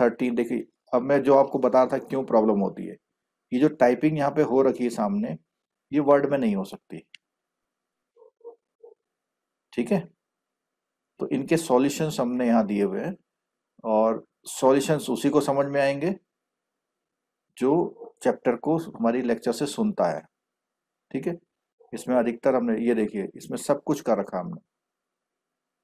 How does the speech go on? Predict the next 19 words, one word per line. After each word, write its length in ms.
क्वेश्चनों 440
को 140
पूरा 380
सॉल्व 560
किया 260
हुआ 260
है 60
इसमें, 460
बताया 340
हुआ 340
है, 220
और 120
वैसे 280
तो 100
एक्सप्लेन 340
करेंगे 340
ही 60
क्लास 340
में। 120